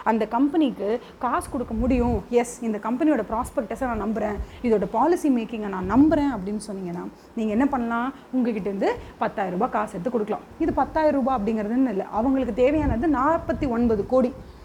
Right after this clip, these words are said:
இந்த நாற்பத்தி ஒன்பது கோடியை பத்து, பத்து, பத்து ரூபாயா ரசீதா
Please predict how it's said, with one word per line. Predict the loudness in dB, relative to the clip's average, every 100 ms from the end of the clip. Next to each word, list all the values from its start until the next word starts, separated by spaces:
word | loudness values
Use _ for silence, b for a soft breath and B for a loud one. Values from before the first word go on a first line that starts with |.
| B
இந்த | -4 -2
நாற்பத்தி | 0 0 0 -2 0
ஒன்பது | 2 2 0 0
கோடியை | 2 4 2 0 -4 -2
பத்து, | -2 -2 -4
பத்து, | -4 -6 -6
பத்து | -6 -4
ரூபாயா | 0 2 2 0 0 0 -2 -12 -6
ரசீதா | -4 0 2 2